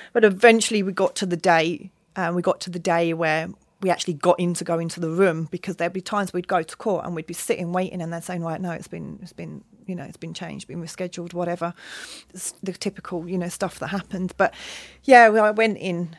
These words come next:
to the sentencing and I sat there throughout it all.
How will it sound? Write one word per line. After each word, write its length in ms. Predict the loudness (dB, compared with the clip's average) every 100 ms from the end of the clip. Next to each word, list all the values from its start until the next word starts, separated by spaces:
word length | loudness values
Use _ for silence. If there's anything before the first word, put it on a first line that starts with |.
| _
to 120 | -14 -12
the 80 |
sentencing 760 | -8 -8 -8 -12 -8 -6 -6 -10 _ _ _ _ _ _ -18 -6
and 140 | -4
I 100 | -4
sat 300 | -2 0 0
there 240 | 0 -2 -4
throughout 340 | -8 -8 -6 -8
it 60 |
all. 340 | -4 -4 -4